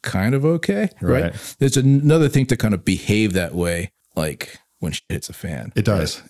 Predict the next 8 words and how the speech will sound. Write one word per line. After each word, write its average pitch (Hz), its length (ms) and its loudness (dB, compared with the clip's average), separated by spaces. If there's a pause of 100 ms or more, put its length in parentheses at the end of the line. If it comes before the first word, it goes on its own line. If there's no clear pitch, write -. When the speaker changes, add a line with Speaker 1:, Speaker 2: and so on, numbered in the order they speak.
(120)
Speaker 1:
right? 117 100 2
Speaker 2:
It, 131 200 0
it's, - 220 -2
it's, - 280 -2
um, 87 320 2
it's 110 160 -4
easy 127 400 4
to 95 720 2